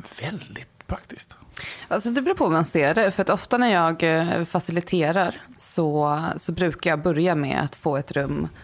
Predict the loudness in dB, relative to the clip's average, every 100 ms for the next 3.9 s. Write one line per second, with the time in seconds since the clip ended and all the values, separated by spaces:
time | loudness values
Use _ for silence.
0 | -20 -6 -4 -2 -2 0 0 2 2 4
1 | 2 2 2 2 2 0 0 0 0 0
2 | 0 -2 -6 -6 -2 0 0 0 -2 0
3 | 0 2 2 0 0 0 0 0 -4